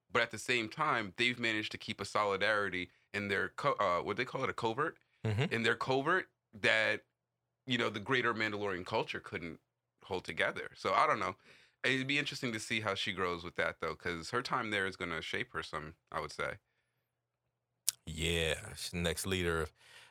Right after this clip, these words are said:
Speaker 2: next possible future leader of Mandalore.
Speaker 1: Yeah, I thought it was dope when she got the, um, the Mythosaur plate. She got the Mythosaur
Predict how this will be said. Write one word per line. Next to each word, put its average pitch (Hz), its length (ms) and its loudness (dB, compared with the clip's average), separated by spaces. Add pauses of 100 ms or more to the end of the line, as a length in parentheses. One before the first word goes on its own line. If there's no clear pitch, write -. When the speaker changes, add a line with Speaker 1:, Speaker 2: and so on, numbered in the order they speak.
(160)
Speaker 2:
next 87 300 2
possible 92 400 2
future 92 340 0
leader 85 280 2
of 78 100 -4
Mandalore. 80 640 0 (380)
Speaker 1:
Yeah, 160 280 2
I 143 40 4
thought 165 200 2
it 160 40 4
was 151 160 0
dope 143 260 2
when 139 100 0
she 135 160 2
got 131 240 4
the, 127 160 2
um, 113 480 2 (120)
the 110 80 0
Mythosaur 135 720 2
plate. 139 360 0 (560)
She - 120 -2
got 113 140 4
the 110 60 -4
Mythosaur 120 680 2